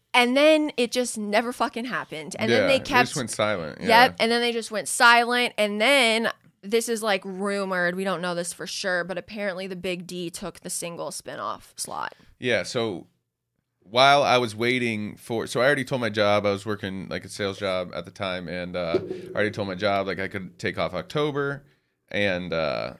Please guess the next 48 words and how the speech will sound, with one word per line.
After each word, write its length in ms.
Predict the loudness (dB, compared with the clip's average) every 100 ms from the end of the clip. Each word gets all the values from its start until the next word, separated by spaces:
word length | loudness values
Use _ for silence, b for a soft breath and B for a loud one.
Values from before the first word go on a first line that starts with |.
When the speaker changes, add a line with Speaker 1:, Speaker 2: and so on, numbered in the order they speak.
| _
Speaker 2:
they 180 | -6 -4
reach 260 | -4 -4
out 180 | -2 -2
to 100 | -4
me 240 | -6 -6 -6
in 640 | -6 -6 -6 -8 -10 -14
September. 840 | -12 -10 -10 -6 -4 -4 -6 -10 -14 _ _ _ _ _ _ _ _ 0
Speaker 1:
This 140 | 2
was 100 | 4
Speaker 2:
Tem- 40 | 2
Speaker 1:
for 80 | 0
season 320 | 0 -4 -4
four, 300 | 0 0 0
right? 120 | 0
Speaker 2:
Yeah, 80 | 0
for 160 | 0
season 260 | -2 0 -2
four, 280 | -2 0 0
Speaker 1:
Okay. 100 | -2
Speaker 2:
Temptation 380 | -2 -4 -2 0
Island. 320 | 0 -2 -4
They 60 |
reach 200 | -4 -2
out 140 | -2 -2
to 80 | -6
me. 140 | -6
They're 120 | -4
like, 180 | -4 -4
"Hey, 220 | -2 -2
we 100 | -2
wanna 220 | -6 -6
do 120 | -8 -8
me-, 240 | -8 -8 -10
a 80 | -10
mid-season 440 | -8 -8 -8 -10 -4
plot 260 | -2 -2
twist 460 | -2 -4 -4 -8 _ _ _ _ -4
and, 320 | 0 0 2
uh, 180 | 2 2
get 220 | -2 -4
you 140 | 2 4
on." 400 | 4 0 -4 -14 _ _ _ _ _ -4
And 800 | 0 0 0 -2 -4 -8 -12 -20 _ _ _ _ _ -14
the 60 |
first 240 | -6 -4 -2
thing, 160 | -2
<laughs> 80 | 2
my, 100 | 2